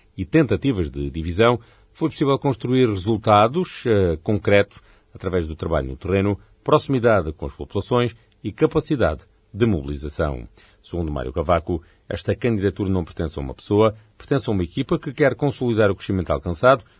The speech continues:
unir a família partidária, preparar o futuro e continuar a afirmar o Distrito de Beja como uma referência política nacional de trabalho, proximidade e resultados. Recorde-se que as eleições para a Distrital de Beja do Chega decorrem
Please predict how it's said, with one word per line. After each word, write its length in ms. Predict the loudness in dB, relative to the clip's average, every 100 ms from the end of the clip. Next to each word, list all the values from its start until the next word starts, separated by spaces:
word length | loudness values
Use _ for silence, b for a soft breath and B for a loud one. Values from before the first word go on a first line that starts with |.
| b
unir 240 | 0 2 2
a 40 |
família 340 | 0 0 0
partidária, 560 | -2 -4 0 4 4 4
preparar 380 | -2 2 4 4
o 180 | 2 -4
futuro 480 | -6 -2 0 0 -2 b b
e 80 | -10
continuar 640 | -4 -4 -2 0 2 0 -2 -6
a 120 | -4
afirmar 380 | -4 -4 -2 -2
o 40 |
Distrito 460 | -4 -6 -4 -2 -2
de 80 | 0
Beja 380 | 0 2 -2 -4 b b b
como 200 | -4 -2
uma 240 | 0 -2
referência 520 | -4 -4 -2 -2 -4
política 480 | -8 -2 -2 -2 -2
nacional 320 | -4 -4 -8
de 80 | -8
trabalho, 440 | -6 0 2 0 -4 b b -4
proximidade 560 | -2 -2 -2 -2 -4 -6 _ _
e 100 | -10
resultados. 680 | -10 -8 -4 2 2 0 -10 -18 B B B
Recorde-se 380 | -6 0 0 0
que 120 | 0
as 140 | 0 2
eleições 420 | -2 -2 -2 -4
para 220 | 0 0
a 40 | 2
Distrital 460 | 0 -4 -2 0
de 60 | 2
Beja 280 | 0 -2 -4
do 120 | -8
Chega 300 | -4 -2 -2
decorrem 400 | -2 0 0 0